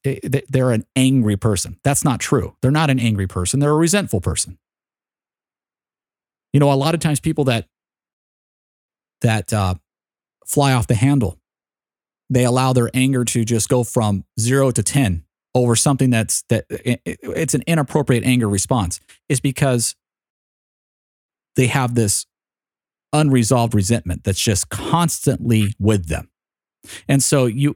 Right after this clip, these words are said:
add a little bit more fuel to that resistant pile, which could be something that's relatively benign that would, would not solicit a, a violent, angry response.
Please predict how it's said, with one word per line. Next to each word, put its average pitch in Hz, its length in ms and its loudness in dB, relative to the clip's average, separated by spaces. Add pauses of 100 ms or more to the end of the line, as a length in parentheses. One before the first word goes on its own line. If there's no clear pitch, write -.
add 165 280 0
a 147 40 2
little 143 200 2
bit 131 100 0
more 127 160 2
fuel 143 380 0
to 120 100 0
that 113 160 0
resistant 107 580 -2 (280)
pile, 139 480 -2 (240)
which 143 180 2
could 147 140 2
be 151 100 2
something 151 340 0
that's 123 200 0
relatively 127 500 2
benign 98 560 0 (240)
that 113 140 0 (160)
would, 120 280 0
would 127 140 2
not 139 220 0
solicit 120 520 0
a, 98 300 -2 (400)
a 104 100 0
violent, 101 640 -2
angry 110 320 0
response. 101 680 -2